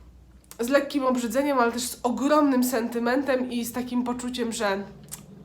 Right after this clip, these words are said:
wtedy to były czasy, dzisiaj to nie ma czasów. Dobra, ale już przejdźmy do tego odchudzania. Słuchajcie, to było tak, że udało mi się rzucić w liceum. Udało mi się rzucić liceum na kilka miesięcy, pod koniec liceum albo na początku studiów.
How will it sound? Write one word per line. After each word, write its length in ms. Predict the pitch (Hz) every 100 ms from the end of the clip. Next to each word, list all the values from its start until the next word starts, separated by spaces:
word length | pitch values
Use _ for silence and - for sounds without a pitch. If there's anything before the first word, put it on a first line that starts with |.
| -
wtedy 340 | - - 247
to 140 | 247 233
były 200 | 208 196
czasy, 440 | 196 190 - 196
dzisiaj 300 | 196 247 240
to 100 | 226
nie 140 | 220 170
ma 140 | 196
czasów. 600 | 185 226 160 208 - - - - - 440 254
Dobra, 220 | 240 208
ale 100 | 233
już 100 | 233
przejdźmy 340 | - 277 269
do 60 | 247
tego 200 | 233 214
odchudzania. 560 | 214 - 208 156 92 - - - -
Słuchajcie, 420 | - 294 240 - 214
to 100 | 311
było 160 | 285
tak, 180 | 285 190
że 100 | 233
udało 340 | 269 294 359
mi 100 | 339
się 120 | 311 269
rzucić 340 | 254 254 240
w 120 | 247
liceum. 420 | 269 - 196 165
Udało 220 | 180 285 302
mi 100 | 285
się 260 | 254 233
rzucić 320 | 233 254 233
liceum 380 | 208 214 277 240
na 100 | 247
kilka 300 | - 269 254
miesięcy, 600 | 208 196 180 165 202 254 - - - -
pod 200 | 254 -
koniec 420 | 294 294 254 220
liceum 280 | 196 330 311
albo 240 | 247 240
na 120 | 262
początku 400 | 247 262 269 262
studiów. 480 | 262 - 175 120 -